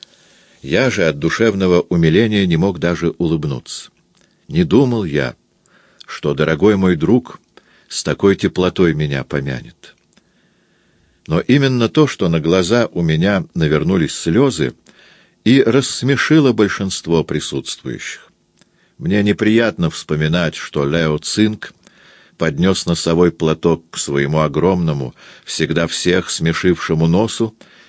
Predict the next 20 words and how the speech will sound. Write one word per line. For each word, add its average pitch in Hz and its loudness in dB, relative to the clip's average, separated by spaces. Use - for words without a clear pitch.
и 76 -4
громко 90 2
высморкался, 76 0
пародируя 78 2
мою 78 2
очевидную 78 -2
растроганность, 73 -4
зато, 76 0
в - -14
свою 71 0
очередь, 71 -2
был 78 0
награжден 76 -2
несколькими 76 -6
смешками. 73 -6
Адриан 82 -2
ничего 80 -2
этого 78 -2
не 76 -4
заметил. 71 -8